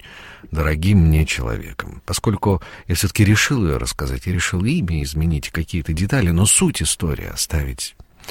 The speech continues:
а, неизменной. Её зовут Ирина, ей лет шестьдесят, она живёт в маленьком городке в Ярославской области. И эта история состоит как бы из двух частей. А на первый взгляд они не связаны,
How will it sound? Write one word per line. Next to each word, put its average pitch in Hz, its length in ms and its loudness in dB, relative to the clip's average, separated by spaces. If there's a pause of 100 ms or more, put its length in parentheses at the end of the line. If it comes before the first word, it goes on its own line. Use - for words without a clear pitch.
(540)
а, 73 360 2
неизменной. 78 880 0 (1120)
Её 104 200 0
зовут 90 340 0
Ирина, 117 360 4
ей 62 520 -2
лет 50 180 -8
шестьдесят, 73 760 -2
она 60 180 -4
живёт 65 380 -6
в - 20 -4
маленьком 78 480 2
городке 71 400 -4
в 69 60 -4
Ярославской 82 640 -2
области. 147 460 -4 (500)
И 120 60 6
эта 165 160 8
история 170 340 8
состоит 165 400 4
как 135 180 2
бы 120 100 4
из 104 120 4
двух 139 220 2
частей. 95 460 4
А 90 140 4
на 123 160 6
первый 151 260 6
взгляд 120 340 4
они 120 160 6
не 120 120 6
связаны, 117 600 4